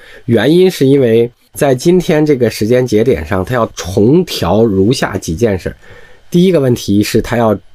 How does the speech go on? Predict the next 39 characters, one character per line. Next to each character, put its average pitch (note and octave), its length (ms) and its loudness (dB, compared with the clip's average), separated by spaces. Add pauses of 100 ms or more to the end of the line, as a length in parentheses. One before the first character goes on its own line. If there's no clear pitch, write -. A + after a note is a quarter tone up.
(140)
强 - 560 -2
行 G#2+ 400 0
重 G2 360 -2
调 - 260 -4
供 F#2+ 180 0
应 F2 140 0
链， F2 140 -2 (520)
就 - 120 0
是 G2+ 320 0 (180)
简 A2 180 0
单 C#3 160 -2
来 A#2 200 0
讲， G#2 200 -2 (400)
一 G#2+ 240 0
定 D#3 260 4
要 A#2+ 200 2
让 G#2+ 340 0 (520)
整 G2 280 0
个 C3+ 280 0 (200)
全 G#2+ 320 -2
世 C3+ 240 -2
界 B2+ 280 0
原 F#2+ 340 2
来 G#2+ 220 -2
通 C3+ 260 -2
过 B2 160 2
效 E3+ 440 -2
率 A2 200 2
和 G#2+ 160 0
自 C3+ 200 0
由 A#2 120 4
竞 B2+ 220 2
争 C3+ 160 2
形 B2+ 360 -2
成 G#2 220 -2
的 G#2+ 100 2
供 G#2+ 220 0
应 G2+ 80 2
链， G#2+ 180 0